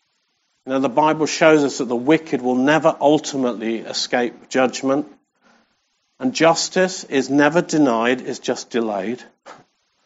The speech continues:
How did they get away with that? They won't. They won't get away with it. You may not see it.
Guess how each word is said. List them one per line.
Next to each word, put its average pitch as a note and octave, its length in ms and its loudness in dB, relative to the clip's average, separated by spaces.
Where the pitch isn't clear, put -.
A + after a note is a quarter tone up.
How G#3 200 -4
did G3+ 140 -4
they E3+ 120 4
get D#3+ 180 0
away D3 300 4
with D3+ 180 -2
that? G2+ 340 -2
They B2+ 80 -6
won't. C#3 420 0
They C#3 60 0
won't C#3+ 320 0
get C3+ 100 -2
away C3+ 280 2
with G#2+ 200 -6
it. G2 160 -6
You C#3 140 2
may B2+ 220 4
not G#2 180 -4
see - 220 -4
it. G2+ 260 -4